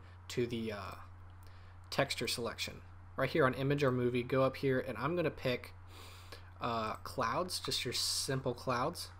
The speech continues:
and then bring your depth down, and then bring down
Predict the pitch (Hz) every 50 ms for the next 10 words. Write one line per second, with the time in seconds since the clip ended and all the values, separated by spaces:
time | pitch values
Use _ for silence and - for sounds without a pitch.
0 | - - - - - - - - - - - - - - - 131 123 123 123 120
1 | 120 117 117 123 127 131 131 123 123 127 127 131 135 135 - - - - - -
2 | - - - - - - - - - - - - - 139 139 139 135 135 135 135
3 | - - 139 123 120 120 117 117 123 123 123 123 120 120 117 117 117 117 117 113
4 | 113 113 107